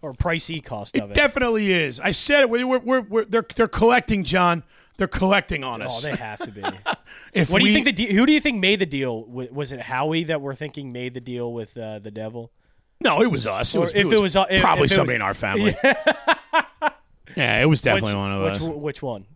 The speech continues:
Speaker 2: Oh, throw him out. I was, I was definitely
Speaker 1: Was
Speaker 2: Rat.
Speaker 1: Yeah, okay.
Speaker 2: Yeah, it was,
Speaker 1: I
Speaker 2: oh, yeah, it was,
Speaker 1: figured.
Speaker 2: it was Ken.
Speaker 1: Our Uncle Rat.
Speaker 2: Yeah, Uncle Rat. It was, it was, it was Ken.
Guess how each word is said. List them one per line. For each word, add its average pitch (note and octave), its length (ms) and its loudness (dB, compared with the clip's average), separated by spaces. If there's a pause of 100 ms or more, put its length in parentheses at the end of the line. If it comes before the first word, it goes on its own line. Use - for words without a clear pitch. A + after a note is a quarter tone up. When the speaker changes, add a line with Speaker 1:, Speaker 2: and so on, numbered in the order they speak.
(180)
Speaker 2:
Oh, A2 300 0
throw G2 180 -6
him F2 100 -10
out. G2+ 80 -4
I G2 60 -2
was, G2+ 140 -6
I F#2 120 -8
was F2+ 120 -8 (100)
definitely F#2+ 300 -6
Speaker 1:
Was D#2 100 -12
Speaker 2:
Rat. E2+ 120 -14 (120)
Speaker 1:
Yeah, G#2 160 -16 (120)
okay. - 160 -20
Speaker 2:
Yeah, G2+ 220 -6
it G2+ 40 -6
was, B2 120 -4
Speaker 1:
I F2+ 120 -10
Speaker 2:
oh, - 40 -16
yeah, G2+ 60 -12
it D2 260 -14
was, G2+ 100 -14
Speaker 1:
figured. G2 160 -8
Speaker 2:
it C3+ 40 -2
was A2+ 80 -4
Ken. - 140 -8
Speaker 1:
Our F3 100 0
Uncle D3 180 -8
Rat. F#2+ 260 -14
Speaker 2:
Yeah, B2+ 220 2
Uncle A2+ 180 -2
Rat. F#2 100 -4
It A#2 40 2
was, C3 140 0
it C#3+ 60 0
was, A#2+ 160 -4
it C3+ 80 -4
was A2 100 -4
Ken. E2 300 -12